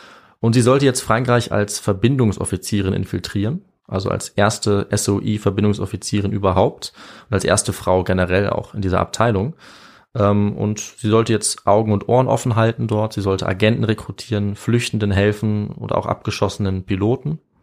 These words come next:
Und das natürlich unter Einsatz ihres Lebens, weil wenn sie gefasst werden würde, das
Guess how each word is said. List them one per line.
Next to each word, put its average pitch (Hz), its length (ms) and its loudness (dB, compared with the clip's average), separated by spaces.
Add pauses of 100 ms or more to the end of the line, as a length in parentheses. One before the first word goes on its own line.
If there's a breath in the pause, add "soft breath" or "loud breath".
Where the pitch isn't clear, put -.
(160)
Und 104 80 -4
das 98 120 2
natürlich 104 280 0
unter 104 240 -2
Einsatz 101 320 2
ihres 98 240 -6
Lebens, 92 440 0
weil 95 300 2
wenn 107 160 0
sie 110 100 -2
gefasst 110 540 -2
werden 98 320 -2
würde, 143 220 -4
das - 400 -10